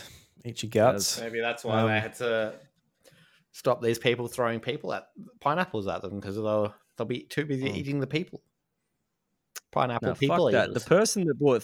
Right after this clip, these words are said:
Speaker 2: three, the person that bought three sacks of potatoes should have been able to go ham. I don't care what anyone says. Fuck
Speaker 3: Ham
Speaker 2: 'em.
Speaker 3: and potatoes? <laughs>
Speaker 2: That's right.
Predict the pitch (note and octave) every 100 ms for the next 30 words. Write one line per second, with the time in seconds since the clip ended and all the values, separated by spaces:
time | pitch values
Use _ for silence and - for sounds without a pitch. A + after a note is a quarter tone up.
0 | - B2 A2+ - _ _ _ _ - -
1 | F3+ G3+ E3+ A2+ A#2+ G#2+ - A2 G#2+ A#2+
2 | G#2 F#2+ - - F#2+ G2 F#2 F2 - G#2
3 | G2 F2+ F2 E2+ E2 E2+ D#2+ E2 E2 D#2+
4 | - _ _ - C#3 A#2 - G2 F#2 F#2+
5 | F#2 F2 - F2 E2 - - _ _ -
6 | A2 A2 G#2+ A2 - - A2+ D3 G#3+ -
7 | _ _ _ _ _ _ _ _ _ _
8 | _ _ _ _ _ A#2 - G2 A2 F2+